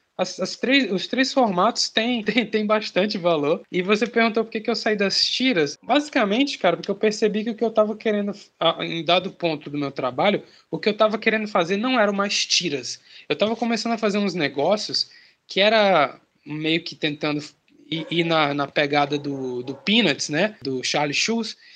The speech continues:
que era essa ideia de tentar fazer umas historinhas seriadas em formatos de tiras. No Peanuts você tem lá os arcos, né?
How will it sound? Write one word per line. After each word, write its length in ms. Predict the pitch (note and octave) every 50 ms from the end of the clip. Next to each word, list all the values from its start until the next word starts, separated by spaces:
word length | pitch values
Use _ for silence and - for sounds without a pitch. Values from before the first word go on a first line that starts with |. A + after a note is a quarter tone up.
| - _ _ -
que 120 | - F3
era 160 | F3 F#3+ G3+
essa 240 | G3+ G3 - - A3
ideia 340 | F3+ E3+ F3 F3+ F#3+ G3+ F#3+
de 140 | E3 F#3 -
tentar 320 | - G3 F#3+ F#3 G3 F#3
fazer 400 | - - G3 F#3 F#3 F3 F#3 F#3
umas 240 | F#3+ F#3 F#3 F3 F3+
historinhas 480 | F3 - - F#3+ F3+ F3+ F#3+ F#3+ F#3+
seriadas 580 | - - G3 F#3+ F#3 G3 F3+ F3 F3+ F3+ F3+ E3+
em 40 | F3+
formatos 420 | - - F#3 E3 F#3 F3+ - D#3
de 100 | D#3+ G#3
tiras. 460 | G#3 - - E3+ D#3 C#3 C#3 C3+ - - - - - - -
No 140 | G#3 G#3+
Peanuts 340 | G#3 - B3 B3+ C#4 C#4+ C#4
você 180 | - - C#4 B3+
tem 220 | C4 - C#4+ C#4+
lá 180 | B3 G3+ F3 F3
os 200 | F3+ E3 C#3 D#3+
arcos, 480 | D3+ C#3+ C#3 - - - - C#3 -
né? 200 | D#3 D#3 F3 F#3+